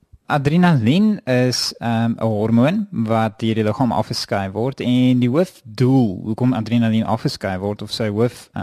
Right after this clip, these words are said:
funksie is om die mens te help om met stres te hanteer.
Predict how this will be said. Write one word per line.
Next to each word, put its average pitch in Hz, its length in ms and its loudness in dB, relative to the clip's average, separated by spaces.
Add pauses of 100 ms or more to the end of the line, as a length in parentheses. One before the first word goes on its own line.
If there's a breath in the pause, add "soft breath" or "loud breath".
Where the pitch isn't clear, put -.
(140)
funksie 170 520 0
is 113 200 0
om 120 260 2
die 113 140 -4
mens 117 220 2
te 135 80 0
help 107 200 -2
om 120 60 -2
met 110 200 -2
stres - 560 -6
te - 80 -4
hanteer. 107 580 -4